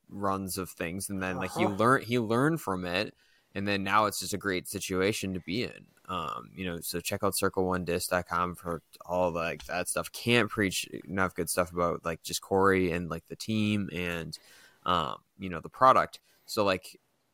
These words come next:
Speaker 1: where I'm getting with this is, is that I don't think, it's unfortunate, but I don't think Lone Star is gonna learn from any mistakes as far as if they, you know, from, from year one.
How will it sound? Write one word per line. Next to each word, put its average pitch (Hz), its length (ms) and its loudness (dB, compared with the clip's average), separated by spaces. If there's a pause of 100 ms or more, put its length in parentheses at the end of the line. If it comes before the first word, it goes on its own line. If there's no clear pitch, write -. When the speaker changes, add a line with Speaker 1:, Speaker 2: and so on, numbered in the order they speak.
(140)
Speaker 1:
where 117 320 4
I'm 107 120 2
getting 120 200 2
with 107 120 -4
this 92 240 2
is, 95 140 -6
is 90 160 -8
that 90 340 0
I 98 140 -2
don't 104 400 0
think, 107 480 -4 (140)
it's - 120 -8
unfortunate, 110 420 2
but 95 100 -2
I 98 100 2
don't 113 280 4
think 107 240 -2
Lone 95 180 -2
Star 92 160 -2
is 90 80 -4
gonna 92 180 0
learn 92 280 0
from 90 180 -6
any 85 120 -6
mistakes 76 720 -6
as 95 140 -4
far - 200 -2
as - 300 -2
if 95 180 -2
they, 87 240 -4 (680)
you 95 160 -6
know, 90 140 0
from, 92 340 0
from 95 200 -2
year 82 180 -6
one. - 280 -10